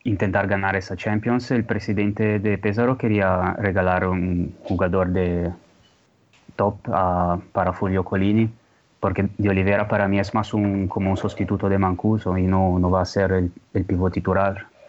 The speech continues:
Y ellos querían fichar a Mati Rosa de Palma, pero como, como sabemos, al final, según lo que de-, declara el presidente, el,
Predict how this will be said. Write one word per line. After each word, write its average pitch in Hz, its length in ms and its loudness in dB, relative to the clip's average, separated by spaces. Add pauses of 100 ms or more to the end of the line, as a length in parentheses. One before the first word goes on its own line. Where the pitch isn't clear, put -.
(160)
Y 98 420 0
ellos 104 260 2
querían 107 560 0 (240)
fichar 101 480 0
a 98 280 2
Mati 98 300 -2
Rosa 110 320 0
de 101 120 0
Palma, 113 420 0 (520)
pero 95 260 2
como, 87 540 0
como 92 200 0
sabemos, 95 540 2
al 92 80 0
final, 92 500 0 (480)
según 101 360 0
lo 98 100 0
que 104 80 -2
de-, 101 300 0
declara 101 420 2
el 95 60 0
presidente, 98 840 0
el, 90 320 2